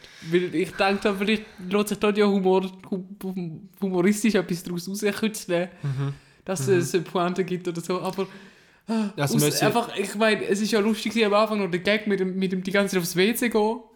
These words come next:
Speaker 1: Aber, äh, aber das, es gibt einfach keinen kein grösseren Gag, außer dass ich schwul bin, aber über das kann man sich ja nicht lustig machen.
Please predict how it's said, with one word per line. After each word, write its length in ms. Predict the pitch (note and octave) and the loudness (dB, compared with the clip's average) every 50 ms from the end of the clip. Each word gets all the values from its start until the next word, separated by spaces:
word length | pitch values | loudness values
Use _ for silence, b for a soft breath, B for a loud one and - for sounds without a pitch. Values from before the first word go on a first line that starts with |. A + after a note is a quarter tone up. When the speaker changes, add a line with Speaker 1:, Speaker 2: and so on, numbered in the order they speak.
| B B B B B | B B B B B
Speaker 1:
Aber, 280 | - G3 F#3+ G3+ G3 F#3+ F3+ | -8 -4 -2 -2 -2 0 -2
äh, 100 | F#3+ G3 F#3+ G#3+ B B B A#3+ A#3+ A3+ A3 B B B B B | -4 -4 -4 -8 B B B -2 0 0 -2 B B B B B
aber 180 | - G#3 G3 G#3+ | -4 0 2 2
das, 140 | A#3 A3 - | 2 2 2
es 220 | - F#3+ - - | 0 -2 -2 -4
gibt 140 | - F#3+ G#3 | -4 -2 0
einfach 200 | G#3 F3+ F3 - | 0 0 0 -2
keinen 280 | - G#3 F#3 F3+ F3 - | 0 2 2 2 2 2
kein 240 | G3+ G3+ G3 F3 | 2 2 2 2
grösseren 360 | F3 F#3+ F#3+ F#3 F#3 F#3 E3 D#3 | 4 2 2 4 4 0 0 2
Gag, 220 | F#3 G#3+ B3 B3 | 2 0 0 0
außer 180 | B3+ A#3 - G3 | -2 -2 -2 0
dass 100 | G3 F3+ | -2 -2
ich 100 | F#3 - | -2 -4
schwul 280 | - - F3 F#3 A#3+ C4+ | -6 -6 0 0 2 2
bin, 100 | C4+ C4+ | 4 2
aber 160 | A3 F3+ F#3 | 2 2 0
über 140 | F3 E3 D#3 | -2 0 0
das 180 | F3 F#3 F3+ - | -2 -2 -2 -2
kann 140 | G3+ F3+ | -4 -2
man 100 | E3+ D#3+ | -2 -4
sich 160 | D3+ - D3 - | -6 -8 -6 -2
ja 60 | E3 | -2
nicht 160 | E3+ F3 G3 | -2 -2 -2
lustig 260 | A3 G#3 - - A#3 B3 | -4 -6 -4 -4 -2 -2
machen. 400 | C4 D4+ - - - - C#3 | -2 -2 -4 -8 -12 -12 -12